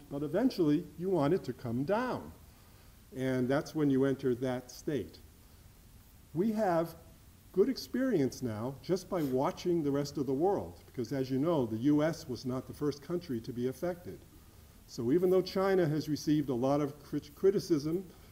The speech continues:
um, they are now in a phase where things are much more controlled,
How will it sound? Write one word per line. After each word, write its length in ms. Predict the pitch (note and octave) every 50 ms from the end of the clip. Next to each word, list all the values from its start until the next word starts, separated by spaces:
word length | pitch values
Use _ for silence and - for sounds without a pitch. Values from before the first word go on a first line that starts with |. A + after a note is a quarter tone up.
| - - - -
um, 580 | C#3+ B2+ B2+ B2+ C3 C3 C3+ C#3 C#3+ C#3 B2+ A#2 A2
they 180 | C#3+ D#3+ F3+ F#3
are 100 | F3 E3
now 300 | D#3 D#3+ E3 E3 E3 E3
in 100 | D#3 D3
a 40 |
phase 720 | C3 - - F#3+ A3+ A3+ F#3+ D#3 C#3+ C3+ C#3+ D3 - - - - - - - -
where 540 | D3 C3+ C#3+ C#3 C3+ C3+ C#3 D3 D#3 D3+ D3+ - - - - - - -
things 260 | E3+ F3 G3 F3 F3
are 80 | C#3+
much 320 | B2+ B2+ D3 F#3+ F#3 - -
more 180 | D#3+ D#3 D#3
controlled, 640 | D3+ - F3 E3+ - - C#3+ A2+ A#2 C3+ D#3 F3 -